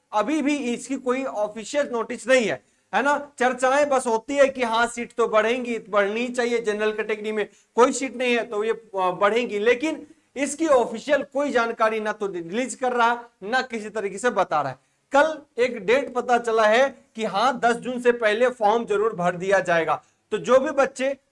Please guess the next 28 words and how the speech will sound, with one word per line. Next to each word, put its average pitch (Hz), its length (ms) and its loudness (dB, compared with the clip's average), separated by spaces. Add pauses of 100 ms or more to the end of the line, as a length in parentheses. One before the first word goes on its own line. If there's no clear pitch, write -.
जो 226 240 2
भी 294 140 -2
लगातार 247 560 2
तैयारी 220 460 0
कर 254 180 -4
रहे 240 100 -4
हैं, 247 180 -10 (200)
थोड़ी 294 220 0
बहुत 254 200 6
भी 254 120 -6
परेशानी 226 600 -2
में 247 160 -2
है 240 80 0
या 254 80 2
किसी 254 340 -4
कारणवश 240 500 0
परेशानी 208 460 -4
में 196 140 -4
है, 269 180 -2 (220)
तो 196 60 -6
बच्चा, 233 420 0 (200)
परेशानी 214 500 2
को 214 140 -2
दूर 240 240 -2
करिए, 247 360 2 (380)
तैयारी 233 420 4
में 208 120 -2
लगिए, 247 540 0